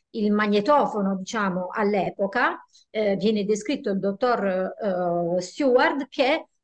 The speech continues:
descrive quello che vede al magnetofono e poi la signora Harker trascrive. Quindi abbiamo trascrizioni, abbiamo lettere e abbiamo pagine di diario. Quindi è una forma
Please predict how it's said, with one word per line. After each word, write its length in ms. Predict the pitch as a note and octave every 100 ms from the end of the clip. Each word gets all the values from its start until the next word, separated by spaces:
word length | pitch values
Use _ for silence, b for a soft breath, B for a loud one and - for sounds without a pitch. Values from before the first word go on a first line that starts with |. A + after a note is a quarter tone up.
| _
descrive 840 | - E3+ B3+ B3+ - E4+ D4 G3 F#3
quello 280 | C4 B3 A3
che 160 | B3+
vede 640 | G3 G#3 F#3+ G3+ A#3 D4 F#4
al 180 | - G3+
magnetofono 680 | G#3 G#3+ E4 C#4+ G3+ A#3+ C#4+
e 80 | E4+
poi 300 | A3 G3 G#3+
la 100 | F#3
signora 600 | F#3+ - G#3+ A3 G#3+ F#3 F3+
Harker 580 | A3+ F3 - C#4 E4 - _ _
trascrive. 1000 | - A#3+ G3+ - B3 G#3 F3 F3 E3+ F3 _ _ _
Quindi 300 | C#4 B3+ A3
abbiamo 380 | G#3 A#3 F3+
trascrizioni, 880 | F3 - F#3 - A3 - D#4 E4+ F4+
abbiamo 300 | G#3+ F#3+ F#3+
lettere 540 | G#3+ D#4 E4 - F#4 G#4
e 60 |
abbiamo 440 | C#4+ G3 G#3 G3+ G3
pagine 400 | F#3 F3+ F#3+ F#3
di 140 | F#3+
diario. 640 | F3+ F3+ D#3+ E3 E3 E3 - _ _
Quindi 220 | C4+ C#4
è 20 | A#3
una 220 | A#3+ D4+
forma 540 | D#4+ C#4+ G#3+ G3+ F#3+